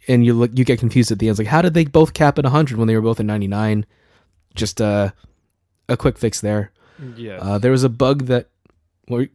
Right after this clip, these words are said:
Speaker 1: keep going.
Speaker 2: I, I agree with that. Like, I've actually lost games to, like, a bug like this where it says you're at a hundred percent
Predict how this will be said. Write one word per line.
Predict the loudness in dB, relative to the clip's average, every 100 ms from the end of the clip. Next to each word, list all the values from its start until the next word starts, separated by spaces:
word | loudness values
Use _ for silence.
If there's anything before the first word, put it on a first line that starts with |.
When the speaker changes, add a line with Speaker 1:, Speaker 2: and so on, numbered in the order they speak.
| _
Speaker 1:
keep | -6
going. | -2 -2 -4 _ _
Speaker 2:
I, | -4
I | -2 -2
agree | -4 -4
with | -6 -4
that. | -2 -2
Like, | -2 -6 -4
I've | -6 -4
actually | -4 -4 -4
lost | -2 -4 -6
games | -10 -8 -12 -16 -20 _ _ _ _
to, | -8 -4 -4 -6 -14 _ _ _ _
like, | -8 -6
a | -4
bug | -6 -6
like | -6 -8
this | -10 -12 -16 _ _ _
where | -8 -6 -4 -8 -12 _ _ _ _ _
it | -6 -4
says | -4 -4 -4 -6
you're | -2
at | 0
a | -2
hundred | -6 -10 -10
percent | -12 -12 -10 -12